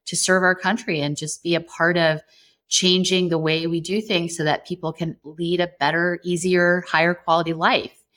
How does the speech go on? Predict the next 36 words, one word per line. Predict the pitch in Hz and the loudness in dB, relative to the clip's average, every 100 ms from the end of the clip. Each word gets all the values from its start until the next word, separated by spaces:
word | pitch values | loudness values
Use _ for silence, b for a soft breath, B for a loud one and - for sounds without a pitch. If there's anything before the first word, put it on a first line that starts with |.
| b b b b _ - | b b b b _ -8
And | 170 165 165 - | -2 0 -2 -2
I | - | -2
think | 180 254 254 | 0 -2 -2
that | - 190 - | 2 2 2
kind | - 190 | -2 -2
of | |
mission | 165 170 - 180 | 0 0 0 -2
orientation | 156 165 156 156 170 165 160 | -2 -2 -2 -4 -6 -6 -4
has | 151 | -4
just | - 151 | -4 -2
always | 156 147 143 | 0 0 0
been | - 143 | -4 -4
there | 127 - - | -4 -6 -8
for | - | -18
me. | - - - _ _ - | -20 -20 -20 _ _ 2
I | 214 | 2
saw | 214 311 285 | 6 6 8
it | |
at | 220 | 6
Oracle | - 175 175 170 | 4 2 2 0
in | 156 | -2
spades. | 151 - 156 165 190 185 - _ _ _ _ | -2 -2 -2 0 -2 -4 -14 _ _ _ _
Maybe | 165 175 185 | -2 0 0
somebody | 190 202 185 | -2 2 4
else | 170 175 180 | 6 4 0
at | |
Oracle | 139 180 185 180 | 0 0 0 0
would | 175 175 | 0 -2
see | - | -6
something | 185 190 185 175 | -6 -6 -4 -4
very | 160 170 180 | 0 0 0
different, | 170 180 - 107 151 | -2 -4 -4 -4 -4
but | - 143 - b b b _ - | -4 -4 -4 b b b _ -2
Oracle | 311 330 208 | 0 4 4
was, | 175 - | 2 -2
was | 185 - | -4 -4